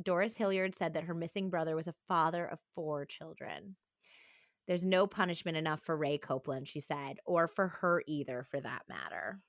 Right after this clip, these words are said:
So a lot of loved ones with a lot of questions left. And those two assholes are dead and buried, and their secrets died with them.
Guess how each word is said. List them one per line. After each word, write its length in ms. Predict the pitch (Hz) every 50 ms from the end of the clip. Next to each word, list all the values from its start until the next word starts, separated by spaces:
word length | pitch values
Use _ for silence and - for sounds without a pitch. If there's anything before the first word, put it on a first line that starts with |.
| _ _ _ _ _ _ _ - - -
So 480 | - - - 156 151 151 147 147 147 -
a 100 | - 170
lot 400 | 170 170 185 185 185 190 196 208
of 260 | 214 214 208 196 185 196 -
loved 400 | 185 175 175 170 165 160 - -
ones 580 | 180 180 175 175 175 180 190 202 208 196 190 - _ _ - - - - - _ _ _
with 80 | 175 165
a 40 | 160
lot 260 | 147 151 139 143 147
of 140 | 147 143 -
questions 540 | - - 165 - - - - - 226 - -
left. 420 | - - - - 165 - _ - - _ _ -
And 380 | 175 156 156 147 147 147 147 160 - - _ _ _ _ _ _
those 220 | - 156 151 151 -
two 640 | - - 190 175 170 170 170 170 170 170 175 143 - - _ _ _ _ _ _ _ _ _ _ _ _ _ _ _ _ _ -
assholes 580 | - 151 147 151 151 - 180 165 160 165 170 170
are 160 | 165 156 147 160 - _ _ - - _ _ _ _ - 160 151 _ _ _ -
dead 180 | 160 151 151
and 100 | 160 160
buried, 400 | 160 160 160 160 165 175 180 180
and 240 | 175 156 156 156 156
their 120 | 156 156 156
secrets 360 | - - 160 - 170 165 -
died 240 | - 170 170 170 170
with 140 | 185 180
them. 240 | 180 170 165 175 165